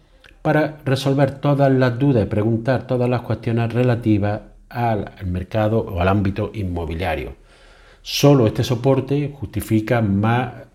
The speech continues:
está, hace que esté más que justificado la inversión que realiza. Y es decir, que las consultas las resuelvo yo personalmente, no las resuelve ni un becario,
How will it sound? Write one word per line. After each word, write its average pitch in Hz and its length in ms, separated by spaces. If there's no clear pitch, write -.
está, - 320
hace 113 240
que 117 80
esté - 180
más 113 180
que 131 100
justificado 117 760
la 107 160
inversión 85 1000
que - 180
realiza. 101 460
Y 104 80
es 107 60
decir, 127 300
que 117 120
las 98 140
consultas 123 680
las 123 140
resuelvo 107 340
yo 98 220
personalmente, 104 720
no 85 280
las 90 140
resuelve 92 380
ni 90 80
un 101 100
becario, 139 640